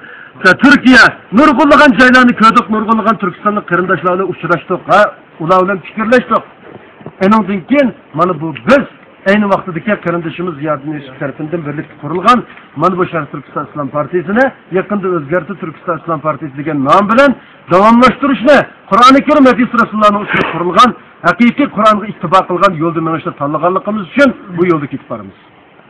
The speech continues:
Shuning uchun quruq shuarlarga aldanmaylik, qarindoshlar. Chuqur biz amaliy ish qiladigan masjiddan, tahajjud o'qiyotgan yerdan, e'tikofdan, har qanday mashg'ulotgan do'konlarimizdan,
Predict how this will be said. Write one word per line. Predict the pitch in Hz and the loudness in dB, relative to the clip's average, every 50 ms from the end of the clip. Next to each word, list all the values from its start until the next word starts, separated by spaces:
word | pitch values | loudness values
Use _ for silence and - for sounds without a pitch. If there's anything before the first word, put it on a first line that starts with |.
| _ _ _ - _ _ _ _ _ _ _ _ _ | _ _ _ -20 _ _ _ _ _ _ _ _ _
Shuning | - 185 202 233 233 | -6 -2 0 0 0
uchun | - - 277 294 277 - - - _ _ | 0 2 2 2 2 0 -4 -12 _ _
quruq | - - 240 262 - | -4 0 0 0 0
shuarlarga | - - 233 220 202 196 202 208 202 180 196 | -2 0 2 2 2 4 4 2 4 4 4
aldanmaylik, | 190 180 160 202 202 208 202 190 170 151 | 2 2 0 0 2 2 2 2 0 -2
qarindoshlar. | 147 151 143 139 131 127 123 127 123 110 - - 135 _ _ 135 135 - - 123 _ _ - | -4 -6 -4 -4 -6 -6 -10 -12 -16 -18 -18 -20 _ _ _ -20 -20 -20 -20 -20 _ _ -2
Chuqur | - 247 262 - 247 302 277 226 165 117 | 0 0 2 4 4 2 2 2 -2 -4
biz | 123 139 285 233 160 - - | 0 0 0 0 -2 -4 -2
amaliy | 196 196 208 226 262 277 269 220 | 2 2 4 4 4 4 2 0
ish | - - | -4 -6
qiladigan | - 226 226 220 208 180 190 180 127 - - - - _ | -4 -4 -2 -2 0 0 0 0 0 -4 -10 -20 -20 _
masjiddan, | - 143 185 233 214 - - - - - _ - 233 202 156 123 | -4 0 0 2 0 0 -4 -12 -20 -12 _ -4 -2 -2 -4 -6
tahajjud | - - 180 196 226 233 170 233 - 269 | -4 0 2 2 2 2 0 -2 -2 -2
o'qiyotgan | 240 190 254 254 247 - 262 254 240 | 0 2 2 0 2 2 0 2 2
yerdan, | 233 226 220 160 170 196 175 175 - | 4 2 2 2 0 -4 -4 0 2
e'tikofdan, | 226 233 233 - - - 277 269 262 - - 254 240 208 160 - - - - - | 4 4 2 2 -2 0 0 0 0 0 0 0 0 0 0 -4 -10 -16 -20 -8
har | - - 202 269 285 | -2 2 4 4 4
qanday | - - 285 277 208 277 269 | 4 4 2 2 4 4 4
mashg'ulotgan | 226 220 240 - - - 247 240 247 - - 233 254 170 | 4 4 2 0 -2 0 2 2 2 2 0 -2 -2 -2
do'konlarimizdan, | 175 - - 202 240 233 254 262 240 254 208 160 - 143 180 | -4 -2 0 0 2 4 4 4 4 2 2 2 0 0 0